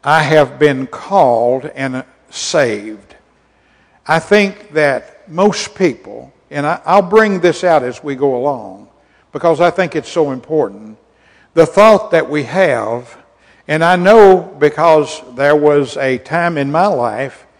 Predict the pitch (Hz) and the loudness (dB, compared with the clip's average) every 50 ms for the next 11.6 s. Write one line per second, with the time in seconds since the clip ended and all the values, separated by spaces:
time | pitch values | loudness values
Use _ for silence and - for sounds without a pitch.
0 | _ _ _ _ _ 139 139 151 185 202 220 240 226 202 - - 208 220 214 214 | _ _ _ _ _ -8 -4 -2 0 4 4 4 2 2 -2 -2 -2 -2 -2 -2
1 | 180 165 175 170 - - 185 180 180 165 135 131 131 139 143 135 _ _ _ _ | -2 -2 -4 -4 -4 -6 -8 -6 -6 -4 -4 -6 -6 -8 -8 -12 _ _ _ _
2 | _ _ _ _ - 139 151 175 160 - - - 147 160 170 170 175 180 175 - | _ _ _ _ -6 -2 -2 -2 -2 -4 -12 -8 -8 -6 -6 -4 -4 -6 -4 -4
3 | 180 151 139 131 - - 185 190 165 143 131 120 147 156 160 156 - 151 - - | -4 -4 -4 -8 -10 -8 -4 -4 -4 -4 -4 -6 -4 -4 -4 -4 -6 -14 -8 -2
4 | 214 233 - - - - - 156 135 127 - 151 139 135 131 135 135 143 143 147 | -2 -2 -2 -4 -10 -8 -6 -6 -6 -4 -6 -6 -6 -2 0 2 2 2 0 0
5 | 143 - - _ _ _ _ _ _ - 120 151 143 147 156 160 160 151 160 156 | -4 -10 -20 _ _ _ _ _ _ -6 0 0 2 4 6 4 4 4 4 2
6 | 156 147 131 - - - - _ _ _ _ _ _ _ - 135 127 - 135 147 | 2 0 -4 -10 -16 -20 -20 _ _ _ _ _ _ _ -6 -6 -6 -4 -6 -8
7 | 143 117 - 139 127 - - - - - _ _ _ 202 - 147 143 _ _ 147 | -8 -8 -10 -12 -10 -10 -10 -10 -12 -12 _ _ _ -20 -20 -20 -20 _ _ -10
8 | 147 143 143 160 170 143 - - - - 147 123 - - - - - 143 165 214 | -8 -6 -2 -2 -2 -2 -2 -10 -12 -10 -10 -10 -8 -10 -14 -14 -8 0 4 4
9 | 247 233 165 160 139 120 123 117 113 107 113 135 151 143 120 - - _ _ _ | 4 4 4 2 0 2 0 -2 -2 0 2 0 0 0 -4 -16 -20 _ _ _
10 | _ _ _ - 139 120 - 180 180 160 139 120 - 151 190 220 247 214 - - | _ _ _ -18 -16 -4 0 0 2 2 0 -6 0 2 4 4 4 2 0 -6
11 | - - 123 120 117 110 110 135 147 147 135 | -10 -8 -6 -6 -6 -2 0 0 0 -2 -4